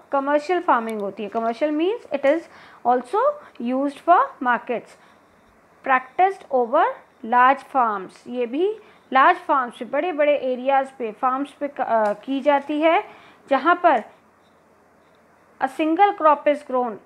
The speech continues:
एक ही क्रॉप उगाया जाता है और उसी के प्रोडक्ट्स, अ, प्रोडक्ट्स ऑब्टेन किए जाते हैं for several years,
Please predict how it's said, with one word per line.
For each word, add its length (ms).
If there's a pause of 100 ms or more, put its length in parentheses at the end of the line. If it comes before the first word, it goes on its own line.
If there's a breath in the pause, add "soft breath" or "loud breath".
(120)
एक 280
ही 160
क्रॉप 340
उगाया 320
जाता 320
है 260
और 380
उसी 240
के 160
प्रोडक्ट्स, 460 (200)
अ, 80
प्रोडक्ट्स 720
ऑब्टेन 400
किए 240
जाते 320
हैं 300 (400 loud breath)
for 160
several 360
years, 300